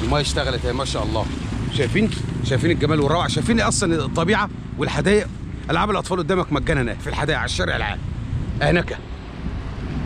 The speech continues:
كله مجانا يا أصدقائي، التعليم مجاني والصحة مجاني والمستشفيات مجانية،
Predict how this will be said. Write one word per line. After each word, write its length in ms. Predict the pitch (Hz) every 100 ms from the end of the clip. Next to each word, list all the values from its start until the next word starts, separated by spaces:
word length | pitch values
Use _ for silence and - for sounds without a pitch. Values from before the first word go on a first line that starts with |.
| - - -
كله 220 | 196 220 180
مجانا 380 | 123 170 160
يا 60 | 123
أصدقائي، 420 | 104 117 151 113
التعليم 380 | 98 131 160 175
مجاني 400 | 135 110 147 131
والصحة 380 | 120 175 127 143
مجاني 460 | 120 113 156 135 - - -
والمستشفيات 460 | - 127 - 165 131
مجانية، 420 | 131 135 147 143